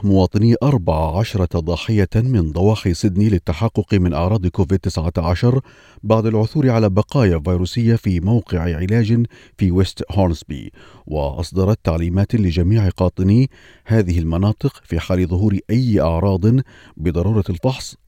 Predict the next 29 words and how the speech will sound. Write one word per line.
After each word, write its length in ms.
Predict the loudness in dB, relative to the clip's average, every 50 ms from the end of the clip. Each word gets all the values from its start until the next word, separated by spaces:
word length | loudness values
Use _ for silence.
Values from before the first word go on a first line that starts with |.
| _ 0
والعزل 520 | 2 2 2 2 0 -2 -2 -2 -2 -6 -6
حتى 340 | -6 -6 -8 -6 _ -2 -2
ظهور 440 | 0 0 0 0 2 2 2 0 0 _ 0
النتيجة 440 | 2 2 2 2 0 0 -2 0 -2
سلبية. 460 | -2 0 -2 -4 -4 -4 -8 -8 -10 -12 _ _ _ -20 -20 -20 -20 _
في 200 | -6 -4 -2 0 2
هذه 180 | 2 2 2
الأثناء، 360 | 0 0 -2 0 2 2 2
قالت 320 | 2 2 2 0 0 0 -2
السلطات 500 | -4 -2 -2 -2 -2 0 0 -2 0 -2
الصحية 540 | -4 -4 -4 -6 -4 -2 -2 0 2 2 2 0 -2
في 140 | 0 0 -2
نيو 140 | 0 0 0
ساوث 280 | 0 -2 -2 -2 0
Wales 260 | 2 2 2 2 0 -4 -14 -20 -20 -20 -20 -20 -10 -6
إن 100 | -4 -4
السيطرة 760 | -4 -2 -2 -4 -2 0 0 0 0 0 0 0 0 0 0 -2 _ _ _ _ -8
على 240 | -4 0 0 2 2
العدوى 680 | 0 -2 -2 -2 -2 -2 -2 0 0 0 0 0 0
الأخيرة 600 | -2 -4 -4 -6 -6 -2 0 0 2 2 2 0 0 0
في 120 | -2 -2
سيدني 260 | -2 -2 -2 -2 -2
الكبرى 500 | -2 -2 -2 -2 0 0 0 0 0 -2 -4 -6 -20 -20 _
ستستغرق 840 | -4 -4 -2 0 0 -2 0 0 0 2 2 0 0 -2 -2 -4
ثلاثة 520 | -4 -2 0 0 0 0 0 -2 -2 -2 -6
أسابيع 520 | -6 -4 -6 -6 -2 -2 0 0 0 -2 -2
أخرى 340 | -6 -6 -4 -2 -2 0 2
على 260 | 2 2 0 0 -2
الأقل. 480 | -2 -6 -8 -8 -8 -8 -8 -8 -12